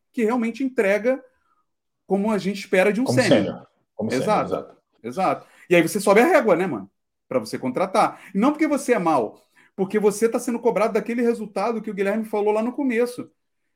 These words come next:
Speaker 1: Cara, você montou um time, vamos lá, eu tenho um time de sete pessoas. Aquele time tem um custo.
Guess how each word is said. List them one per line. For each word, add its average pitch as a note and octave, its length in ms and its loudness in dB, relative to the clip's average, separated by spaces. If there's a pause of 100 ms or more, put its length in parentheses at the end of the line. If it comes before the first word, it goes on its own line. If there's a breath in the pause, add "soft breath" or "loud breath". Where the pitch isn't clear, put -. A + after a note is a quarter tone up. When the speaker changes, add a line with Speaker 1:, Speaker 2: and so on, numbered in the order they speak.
(140)
Speaker 1:
Cara, A3 180 2
você A3+ 100 2
montou A3 240 2
um A#3+ 80 0
time, B3 400 0
vamos G3+ 260 -4
lá, C3+ 220 2
eu C#3+ 100 -2
tenho G3+ 180 -4
um - 20 -6
time G#3+ 340 -6
de - 60 -12
sete A#3+ 280 -4
pessoas. C#3+ 560 -4 (320)
Aquele A#3 360 -2
time A#3+ 200 -2
tem B3 140 -2
um C4 80 2
custo. F3+ 580 -6